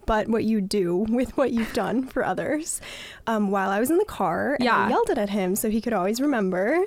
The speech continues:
Speaker 1: his
Speaker 2: Totally.
Speaker 1: little
Speaker 2: So you might have,
Speaker 1: speech.
Speaker 2: you might have seen that on your TikTok page, like, two
Speaker 1: That
Speaker 2: years
Speaker 1: is
Speaker 2: ago. That
Speaker 1: me.
Speaker 2: was her.
Speaker 1: That's me.
Speaker 2: Um, along with that, um, oh, wait. One sec. I'm, like, going off of that.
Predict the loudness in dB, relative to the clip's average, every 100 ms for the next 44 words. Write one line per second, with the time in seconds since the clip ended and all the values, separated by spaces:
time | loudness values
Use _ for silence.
0 | -2 0 2 2 4 2 2 0 -2 -6
1 | -2 0 2 2 2 0 2 4 4 2
2 | 2 4 4 4 2 2 0 -2 0 0
3 | 0 0 -2 2 4 4 2 2 0 2
4 | 2 0 -2 -4 -6 -6 -4 -2 0 2
5 | 4 4 2 0 2 2 4 2 0 2
6 | 2 2 0 -4 -6 -2 0 0 -2 -4
7 | -6 -10 -20 _ -20 -20 _ -20 -20 -20
8 | _ -20 -20 -6 0 0 -2 -4 -4 -4
9 | -6 -16 -16 -14 -14 -4 0 0 -2 -6
10 | -4 0 2 0 2 2 2 2 0 0
11 | -2 -4